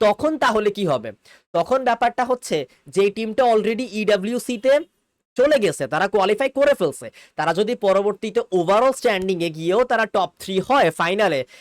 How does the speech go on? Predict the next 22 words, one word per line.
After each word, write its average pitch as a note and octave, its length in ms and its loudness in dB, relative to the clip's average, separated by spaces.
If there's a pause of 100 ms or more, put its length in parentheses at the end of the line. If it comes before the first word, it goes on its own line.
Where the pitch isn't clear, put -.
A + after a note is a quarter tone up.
সেইখানে A3 640 -2 (220)
maybe B3 640 0 (240)
মনে E3+ 260 -2
হয় B3+ 280 2 (280)
তাদেরকে A3 480 -2
ওই A3 140 2
জায়গাতে G#3+ 320 0
ধরা E3+ 300 0
হবে G3 280 0
না। C4+ 240 0
হ্যাশট্যাগ A#3+ 520 -4 (140)
ফোরে C4+ 300 2
যে B3+ 160 2
টিমটা F#3+ 320 0
থাকবে E3 400 -2 (460)
তাদেরকে G#3+ 560 0
ইডাব্লিউসি F#3 520 0
তে A#3 120 -2
কোয়ালিফাই D#3 480 -2
করে C#3+ 220 -2
দেওয়া C#3+ 200 0
হবে। B2+ 280 -2